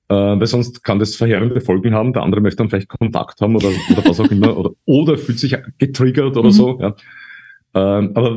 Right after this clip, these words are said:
Speaker 1: wenn man sich das traut und den Leuten ins Gesicht schaut, dann kann man, und dieses Gefühl haben wir alle, dann kann man allein vom Gesichtsausdruck her eine Ahnung haben, welche Qualität dieser, diese intrapersonelle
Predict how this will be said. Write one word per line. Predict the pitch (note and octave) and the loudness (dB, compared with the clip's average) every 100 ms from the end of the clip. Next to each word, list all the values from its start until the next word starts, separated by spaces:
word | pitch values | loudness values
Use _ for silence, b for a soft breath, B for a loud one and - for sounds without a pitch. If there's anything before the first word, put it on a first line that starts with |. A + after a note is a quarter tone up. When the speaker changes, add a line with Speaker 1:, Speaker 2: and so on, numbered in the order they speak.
| A2+ | -2
Speaker 1:
wenn | C3+ | -2
man | |
sich | E3 E3+ | 0 -4
das | - | -4
traut | - F#2+ D3 | -4 -2 0
und | F3 E3 C3+ | -2 -2 -2
den | B2+ | 0
Leuten | A2 G#2 B2+ | 0 0 -2
ins | A#2 | -4
Gesicht | - E3+ E3 | -2 -2 -2
schaut, | - F#2+ A#2+ B2+ - | -2 -2 -2 -4 -2
dann | A#2 A#2 A2 - | -2 -2 -6 -12
kann | - - D3 | -8 -4 0
man, | D#3+ F#3+ G3 | 0 0 -2
und | G3 A#2+ A2+ - - _ _ - | -2 -2 -2 -6 -20 _ _ -10
dieses | - A#2 B2+ - | -4 -2 -2 -2
Gefühl | - - C#3 D3+ | -2 0 0 0
haben | G2 A2 A2 | -2 0 0
wir | G#2+ - | 0 -2
alle, | A2 D#3 F2 A#2 E3 - b b b b - | -2 0 0 0 -2 -8 b b b b -4
dann | A2+ A2+ | 0 0
kann | A2 G2 | -2 -2
man | C3 E3+ | 0 0
allein | A2+ A#2 | 0 -2
vom | C3 C3 | -2 -2
Gesichtsausdruck | G#2+ F3 E3+ - E2+ - G2+ | 0 -2 -2 -2 -4 -4 -4
her | - G2 C#3 - B - | 0 0 0 -4 B -4
eine | G#2+ A2+ | -2 -2
Ahnung | A2 F2 C#3 E3+ E3+ | -2 -2 0 0 0
haben, | B2+ B2+ C#3+ A2 | -2 -2 -2 -2
welche | G2 D3 | -2 -2
Qualität | - - - B2 E2+ A#2 B2+ - | -6 -4 -4 -2 -2 -2 -4 -4
dieser, | G#2 A2+ A2 G#2 - _ _ | 0 0 0 -6 -12 _ _
diese | G#2+ G#2+ | -2 0
intrapersonelle | B2+ C3 B2+ A2+ G#2 G#2 F#2 G2+ G2+ | 0 0 -2 -2 0 0 2 0 -4